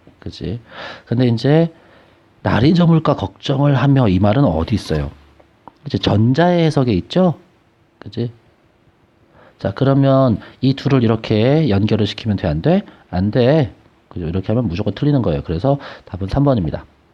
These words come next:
오케이? 그리고 이제 뭐 조금 헷갈릴 수 있는 게 이제 오 번인데, 그죠? 그리고 이제 사 번 같은 경우는 뭐 이렇게 특별히 어렵진 않아요.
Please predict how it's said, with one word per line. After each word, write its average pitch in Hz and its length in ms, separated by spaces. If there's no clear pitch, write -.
오케이? 120 220
그리고 147 140
이제 139 520
뭐 113 160
조금 180 300
헷갈릴 226 360
수 220 120
있는 160 180
게 143 80
이제 120 120
오 90 240
번인데, 101 1000
그죠? 107 300
그리고 82 180
이제 92 120
사 151 220
번 175 140
같은 156 280
경우는 107 380
뭐 85 100
이렇게 87 220
특별히 120 220
어렵진 - 260
않아요. 78 280